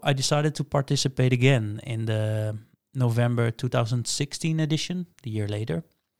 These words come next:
And then the team I participated in, uh, won the event with a disruptive idea that allowed businesses to resolve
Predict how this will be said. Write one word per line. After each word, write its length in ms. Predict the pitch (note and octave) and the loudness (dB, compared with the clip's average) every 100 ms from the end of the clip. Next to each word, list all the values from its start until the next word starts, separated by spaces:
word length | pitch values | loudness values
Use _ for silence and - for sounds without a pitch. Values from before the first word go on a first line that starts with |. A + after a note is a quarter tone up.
| _ - - - - - - | _ -20 -20 -20 -20 -18 -2
And 120 | C3+ | 2
then 160 | F3 F#3+ | 4 4
the 80 | F3+ | 2
team 400 | F#3 F#3+ G#3 D#3 | 2 2 2 0
I 140 | D#3 | 0
participated 760 | - D3 F3+ F#3 - E3 E3 C#3+ | 0 -2 0 0 2 0 0 0
in, 460 | D#3+ F3+ G3 G#3+ - | -2 -2 -6 -10 -6
uh, 300 | C3 B2+ B2 | -4 -2 0
won 200 | B2 E3+ | 2 2
the 140 | D#3+ C3 | 2 0
event 400 | A#2+ A#2+ C3+ B2+ | 2 2 2 0
with 140 | A#2+ | 0
a 60 | A#2+ | 0
disruptive 680 | A#2 A#2 B2 D#3+ - C#3 | 0 0 2 2 2 0
idea 380 | B2+ A#2+ A#2+ A#2+ | 2 2 2 2
that 240 | A#2 A2+ - - | 0 0 -4 -2
allowed 380 | A#2+ A#2 A2 - | 2 2 0 -4
businesses 720 | B2 C#3+ D3+ C3+ C#3 C3 - | -2 0 0 2 2 0 -2
to 180 | - B2 | -4 -4
resolve 500 | A#2 A2+ A#2 A2+ - | -2 2 2 0 -4